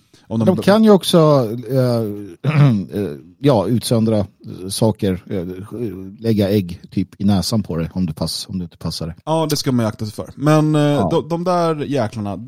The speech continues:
Speaker 1: de, de verkar vara extra aktiva nu på hösten. De är väl desperata för att överleva, antar jag.
Speaker 2: Mm. Ja, men titta på dem, alltså, sök på älgflugor och titta på hur de ser ut. Det är ju som något hämtat ur något sånt här galet, <laughs> eh, T V-spel, alltså. En sån här boss, eh, sinnessjukt äckliga.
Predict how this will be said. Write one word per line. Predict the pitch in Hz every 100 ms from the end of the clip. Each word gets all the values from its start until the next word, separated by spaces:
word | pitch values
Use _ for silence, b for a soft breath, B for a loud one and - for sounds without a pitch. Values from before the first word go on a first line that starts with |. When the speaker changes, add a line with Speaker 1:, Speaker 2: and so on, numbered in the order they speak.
| 107
Speaker 1:
de, | 127 147 139 127
de | 139
verkar | 139 131
vara | 127 120
extra | - 127
aktiva | 104 - 101
nu | 98
på | 95
hösten. | 113 - 98 95
De | 117
är |
väl | 113
desperata | 107 - 110 127 -
för | 107 104
att |
överleva, | 101 101 113 98
antar | 98 - -
jag. | 113
Speaker 2:
Mm. | 95 90 _ _ -
Ja, |
men | 123
titta | 113 123 185
på | 175 131
dem, | 110
alltså, | 110
sök | 113 156 185
på | -
älgflugor | 123 101 143 120
och | 101
titta | 113 95
på | 98
hur |
de | 95
ser | 123
ut. | 135 -
Det |
är | 101
ju |
som | 117 123
något | 101 95
hämtat | 113 95 120 107
ur | 101 92 95
något | 101
sånt | - 90
här | 95
galet, | 117 98 95 98 -
<laughs> |
eh, | 95 120 107 92 85 92 -
T | 101
V-spel, | 95 - 156 90
alltså. | - - - B B B B B B -
En | 104
sån | 98
här | 92
boss, | 143 - - - - -
eh, | - 226 208 147
sinnessjukt | 120 98 - 117
äckliga. | 87 - 85